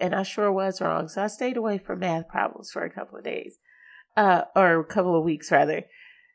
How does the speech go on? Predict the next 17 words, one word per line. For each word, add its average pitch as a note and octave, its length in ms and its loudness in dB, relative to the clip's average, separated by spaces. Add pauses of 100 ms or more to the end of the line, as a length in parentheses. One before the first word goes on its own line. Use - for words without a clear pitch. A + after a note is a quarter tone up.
(200)
So A3 200 6
yes, F3+ 540 6
the F3+ 100 -2
answer G3 360 2
is G3 160 -4
true. E3+ 440 2
Eight F#3 200 0
plus G#3+ 260 -2
two A3 220 0
is A3 120 0
ten. B3+ 480 0
Twelve D#3+ 360 2
minus D#3+ 480 0
two D3 440 -2
is D3+ 320 -4
ten. C3 520 -2 (480)
So D3+ 640 2